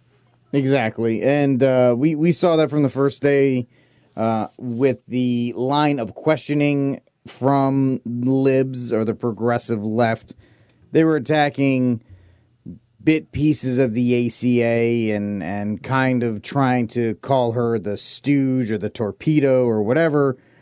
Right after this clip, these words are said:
that was going to rip healthcare from billions and, uh, everybody on the planet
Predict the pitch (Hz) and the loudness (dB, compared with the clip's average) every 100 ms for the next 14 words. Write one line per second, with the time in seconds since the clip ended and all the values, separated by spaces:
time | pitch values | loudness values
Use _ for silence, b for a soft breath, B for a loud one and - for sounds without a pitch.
0 | b 113 135 139 113 131 131 123 113 160 | b 0 2 2 2 2 2 2 0 0
1 | - - b b _ 147 147 - 143 135 | -4 -20 b b _ 0 0 0 0 4
2 | 127 120 120 117 104 147 147 135 127 110 | 4 2 0 0 0 2 4 2 0 0
3 | 117 117 117 - 98 104 135 - 156 160 | 0 0 0 -2 -6 -6 -6 0 2 2
4 | 151 147 143 131 117 - 135 143 131 123 | 2 2 2 0 -2 -4 -2 0 0 -2